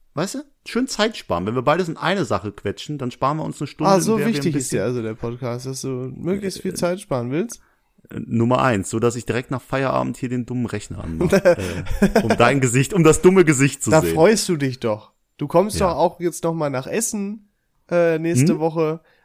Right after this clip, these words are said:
Speaker 2: weil wir
Speaker 1: Hm?
Speaker 2: ein unfassbar geiles Bild noch für das unfassbar geile Gewinnspiel machen müssen.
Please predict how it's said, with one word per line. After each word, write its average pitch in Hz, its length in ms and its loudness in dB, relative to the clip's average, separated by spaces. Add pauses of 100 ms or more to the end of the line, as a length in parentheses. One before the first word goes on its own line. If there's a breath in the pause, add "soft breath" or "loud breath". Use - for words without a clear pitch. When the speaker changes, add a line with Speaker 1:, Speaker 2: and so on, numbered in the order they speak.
Speaker 2:
weil 135 260 2
wir 135 140 2
Speaker 1:
Hm? 131 60 2 (240)
Speaker 2:
ein - 100 -12
unfassbar 170 880 0
geiles 127 380 0
Bild 143 180 -2
noch 131 160 0
für 143 80 -6
das 127 180 -4
unfassbar 147 520 -8
geile 127 240 -6
Gewinnspiel 123 460 -8
machen 95 280 -8
müssen. 139 400 -10